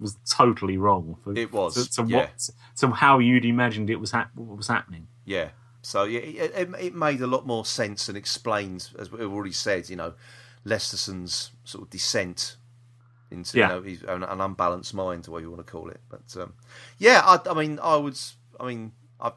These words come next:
Speaker 2: I haven't really got anything else to say about the book other than I really enjoyed it, and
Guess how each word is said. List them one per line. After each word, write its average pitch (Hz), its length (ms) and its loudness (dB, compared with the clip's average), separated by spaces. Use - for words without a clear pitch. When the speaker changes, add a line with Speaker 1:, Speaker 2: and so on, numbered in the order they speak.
Speaker 2:
I - 60 -10
haven't 117 220 -8
really 107 200 -8
got 110 140 -4
anything 110 260 -6
else 104 160 -6
to - 80 -14
say 113 200 0
about 104 200 -2
the 92 60 -8
book 104 120 -4
other 101 120 -2
than 98 140 -6
I 95 80 0
really 98 260 -6
enjoyed 98 420 -4
it, 92 220 -2
and 98 360 -8